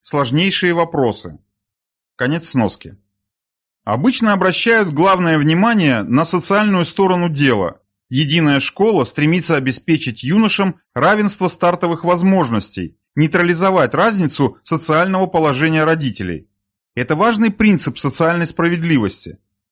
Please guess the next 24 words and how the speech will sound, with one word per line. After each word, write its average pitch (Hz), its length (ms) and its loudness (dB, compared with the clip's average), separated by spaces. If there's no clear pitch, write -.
Но 135 100 4
еще 165 340 2
важнее 143 420 2
то, 214 420 -2
что - 220 -2
единая 160 640 2
и 143 160 -6
двойная 160 500 2
школы 190 520 0
воспроизводят 170 960 -2
разные 139 560 2
типы 123 320 -2
общества. 113 720 -6
Здесь 175 500 -2
стоит 226 340 -4
сказать, 160 560 -2
что - 240 -2
уравнительность 180 720 2
в 147 40 -2
образовании, 147 800 0
реализация 185 720 0
принципов 202 560 -2
единой 165 400 2
школы 196 540 2